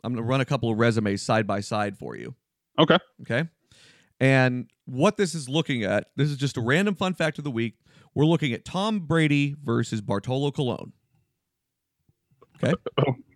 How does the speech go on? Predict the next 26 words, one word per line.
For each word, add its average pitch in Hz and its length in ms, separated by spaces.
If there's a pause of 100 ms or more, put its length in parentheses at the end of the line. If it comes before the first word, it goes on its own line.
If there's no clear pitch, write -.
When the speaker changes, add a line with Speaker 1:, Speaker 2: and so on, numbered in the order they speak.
Speaker 2:
Okay. 143 1040
<laughs> - 60
All 131 220
right. 147 320 (960)
Speaker 1:
So 131 300
for 147 140
Tom, 156 420
eighteen 165 400
seasons. 131 560 (1300)
Bartolo, 131 420
twenty-one 123 420
seasons. - 460 (720)
Tom 135 260
has 127 160
two 135 180
hundred 127 220
and 113 100
five 117 260
wins. 156 280
Bartolo 107 460
has 113 180
two 104 180
hundred 104 220
and 107 80
forty-seven 127 540
wins. - 360